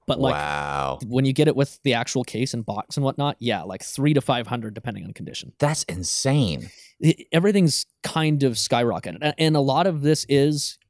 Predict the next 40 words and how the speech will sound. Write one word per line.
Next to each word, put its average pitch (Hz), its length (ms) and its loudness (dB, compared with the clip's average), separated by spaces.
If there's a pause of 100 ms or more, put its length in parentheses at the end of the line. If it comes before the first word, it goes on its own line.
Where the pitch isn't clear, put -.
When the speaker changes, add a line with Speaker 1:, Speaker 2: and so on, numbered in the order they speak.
(200)
Speaker 1:
in 175 140 6
a 196 80 6
way, 147 340 4
kind - 260 -2
of 131 140 -4 (100)
tied 135 320 0
into 139 240 2
the 127 100 -4
same 127 300 0
reason 123 240 -2
why 120 180 2
the 113 100 -6
cars 123 520 -4
have 170 100 -2
skyrocketed, 180 640 0
I 120 100 -2
think. 165 400 -6 (400)
The, 143 140 2
the 139 140 2
crux - 340 0
of 180 100 0
the 151 120 4
idea 127 160 4
is 110 100 -4
the 104 80 -10
same, 107 280 -4
because 110 260 -4
back 113 260 -4
then, 170 320 2 (300)
just - 180 -6
like 120 240 -2 (120)
a 120 180 2
car 196 280 2
back 123 260 -2
then 123 260 0
was 113 240 -2 (120)
more, 131 480 2 (280)
uh, 113 460 -6 (760)
manually 135 800 2
controllable, 113 640 -4